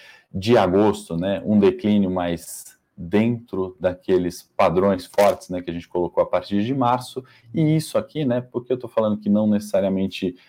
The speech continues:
número de criação de empregos lá é bom pros mercados? Isso acaba reforçando, pessoal, e esse é o tema de hoje, é o tema do payroll, e é o que a gente tem que se atentar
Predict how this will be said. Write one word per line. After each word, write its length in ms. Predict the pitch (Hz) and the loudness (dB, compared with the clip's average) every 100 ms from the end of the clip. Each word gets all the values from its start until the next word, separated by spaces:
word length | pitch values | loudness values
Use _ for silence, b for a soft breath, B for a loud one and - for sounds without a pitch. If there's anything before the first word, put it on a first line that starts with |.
| b - | b 0
número 500 | 110 123 117 104 87 | 4 6 6 4 2
de 120 | 92 | -2
criação 460 | 92 82 - 101 | -4 -4 -2 -4
de 80 | 87 | -2
empregos 580 | 85 98 101 90 82 82 | -4 4 4 4 0 -2
lá 340 | 87 95 92 - b b b b _ | 0 0 -2 -8 b b b b _
é 120 | 104 | -2
bom 240 | 101 101 95 | 2 2 0
pros 220 | - 92 | 0 -2
mercados? 560 | 95 - 82 78 82 98 | -2 -6 -6 -6 -6 -6
Isso 320 | 117 - 117 | -6 0 0
acaba 380 | 107 117 113 104 | 2 2 2 2
reforçando, 720 | 101 - 120 - 127 131 - | -2 -4 -6 0 0 0 -2
pessoal, 400 | 90 - 85 82 | -6 -4 -4 -2
e 60 | |
esse 200 | 92 - | -6 -4
é 40 | 92 | -6
o 40 | |
tema 360 | - 95 92 85 | -2 -2 -2 -2
de 140 | 87 | 2
hoje, 320 | 95 104 104 | 4 4 2
é 40 | 82 | -4
o 60 | |
tema 380 | - 98 98 87 | -2 -2 0 0
do 160 | 85 90 | -2 0
payroll, 520 | 87 82 95 95 - b b b - | 0 4 4 2 -2 b b b -2
e 100 | 95 | -2
é 40 | |
o 60 | 92 | 0
que 100 | 90 | -2
a 40 | |
gente 220 | 90 87 | -4 -8
tem 120 | 92 90 | -6 -6
que 80 | |
se 100 | - | -4
atentar 640 | 87 - 85 82 90 90 | -4 -2 -6 -2 -2 -2